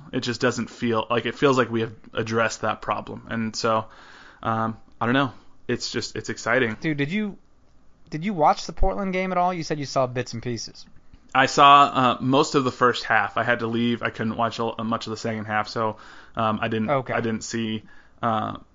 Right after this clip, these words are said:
Speaker 1: sort of what happened there. But, but man, I
Speaker 2: Well, they,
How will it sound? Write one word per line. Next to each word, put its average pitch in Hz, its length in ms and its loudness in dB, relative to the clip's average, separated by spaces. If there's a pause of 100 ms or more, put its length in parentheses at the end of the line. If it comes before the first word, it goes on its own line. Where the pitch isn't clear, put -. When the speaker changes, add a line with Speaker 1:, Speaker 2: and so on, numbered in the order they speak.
(640)
Speaker 1:
sort 120 200 -2
of 107 80 -2
what 98 80 -2
happened 110 300 -2
there. 110 180 2
But, 110 280 -4 (360)
but 107 120 -4
man, 117 420 -2 (260)
I 113 200 -6 (360)
Speaker 2:
Well, 139 120 -4
they, 214 320 -6